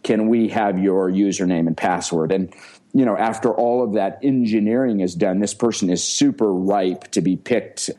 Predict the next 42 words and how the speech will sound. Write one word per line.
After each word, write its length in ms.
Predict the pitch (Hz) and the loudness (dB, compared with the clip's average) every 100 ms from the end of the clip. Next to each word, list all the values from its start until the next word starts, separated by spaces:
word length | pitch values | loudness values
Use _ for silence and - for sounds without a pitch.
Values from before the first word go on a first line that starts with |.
| - | -6
from 240 | 110 95 | -2 0
the 220 | 90 90 82 | 2 0 0
tree 300 | - 120 98 | 0 2 0
of 140 | 82 | 0
data, 440 | 98 101 95 85 87 | 0 2 0 -2 -2
and 240 | 95 95 98 | 0 0 -2
it's 180 | 101 | -2
very 600 | 98 90 110 110 107 98 95 113 | -2 0 2 2 0 0 0 0
easy 400 | 107 98 90 85 | 0 0 0 -2
to 160 | - | -2
get 400 | 92 95 87 - _ | 0 0 -2 -8 _
the 140 | 87 87 | -6 -2
keys 320 | 120 107 87 | 0 0 0
to 80 | 95 | -2
the 100 | - | 0
kingdom. 520 | 139 143 92 90 101 | 0 0 0 0 0
And 120 | 92 | 0
then, 280 | 95 95 - | 0 0 -2
of 160 | 98 - | -4 0
course, 260 | 110 101 | -2 0
they've 220 | 107 98 | 0 0
got 300 | 92 87 - - | 0 -2 -4 -2
all 340 | 110 107 104 | 0 2 0
of 120 | 90 | -2
the 80 | 87 | -4
patient 480 | - 95 - 85 71 | -2 -2 -2 -4 -2
data 420 | 95 95 78 76 - _ - | 0 0 -2 -8 -12 _ -4
they 160 | 101 90 | -2 0
download. 640 | 92 95 87 87 82 82 | 0 0 0 -2 -2 -2
And 320 | 104 95 87 - - - | 0 0 0 -4 -12 -2
that's 260 | 120 110 - | -2 -2 -4
common 400 | 123 110 101 92 | -2 0 0 0
in 100 | 92 | 0
the 60 | |
medical 460 | 104 117 110 110 101 | 2 2 0 0 0
world, 500 | 104 101 98 95 107 | 0 0 0 -2 -2
the 160 | 104 107 | -2 -2
legal 460 | 117 117 107 104 | 0 0 2 0
world, 420 | 101 101 95 95 - | 2 0 0 -2 -2
the 140 | 98 | -4
financial 640 | - 101 101 107 101 92 95 | -2 -2 0 0 0 0 2
world. 460 | 101 95 95 90 | 2 0 0 -4